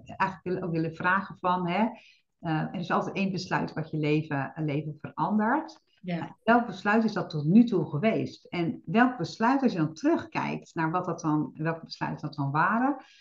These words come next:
Speaker 1: welke had dan, eh, betrekking op, eh, eh, je persoonlijke ontwikkeling, op je
Speaker 2: Ja,
Speaker 1: eigen
Speaker 2: jouw groei.
Speaker 1: je groei, op je persoonlijke ontwikkeling? En, eh, ga dan eens kijken, wat heb je dan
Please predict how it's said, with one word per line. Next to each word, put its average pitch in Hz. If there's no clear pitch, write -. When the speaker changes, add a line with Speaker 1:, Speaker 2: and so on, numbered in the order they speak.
Speaker 1:
welke 226
had 190
dan, 151
eh, 151
betrekking 208
op, 170
eh, 151
eh, 156
je 151
persoonlijke 185
ontwikkeling, -
op 151
je 160
Speaker 2:
Ja, -
Speaker 1:
eigen 180
Speaker 2:
jouw 180
groei. 147
Speaker 1:
je 170
groei, 185
op -
je 156
persoonlijke 156
ontwikkeling? -
En, 160
eh, 160
ga -
dan 196
eens 165
kijken, 214
wat 214
heb 185
je 151
dan 185